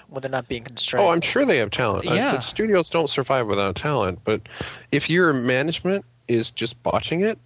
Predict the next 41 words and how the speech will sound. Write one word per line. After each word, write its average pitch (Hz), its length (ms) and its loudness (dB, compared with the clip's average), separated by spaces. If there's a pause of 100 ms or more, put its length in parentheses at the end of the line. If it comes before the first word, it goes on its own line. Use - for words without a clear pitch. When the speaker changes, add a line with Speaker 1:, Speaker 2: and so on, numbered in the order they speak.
(420)
Speaker 2:
I 160 120 0
can, - 280 -6
you 180 80 -8
can - 140 -12
have 165 100 0
all 151 120 2
the 127 80 2
talent 147 340 -2
in 98 60 -4
the 98 120 -6
world 104 280 -2
and - 80 -12
come 113 120 -4
up 104 120 -2
with - 120 -20
nothing. - 360 -4 (340)
Speaker 3:
Yep. 123 100 -16 (1600)
Well, 156 160 -16
we'll 143 100 -16
have 139 80 -16
to - 80 -20
see. - 80 -12
Speaker 2:
So, - 260 -4 (1000)
Speaker 3:
Uh, - 20 -6
Speaker 2:
I 175 60 -2
don't 202 100 6
Speaker 3:
so 147 80 4
Speaker 2:
know. 170 60 2
Speaker 3:
that's, 202 220 -6
that's 180 240 -2
an 175 100 0
interesting 185 440 -2
insight 165 360 0
if 147 160 -6
it's - 160 -6
true. 143 520 -6 (320)
Um, 123 400 -2
I, 143 220 -4 (420)
as 143 220 -4
you 143 60 0
know, 131 320 0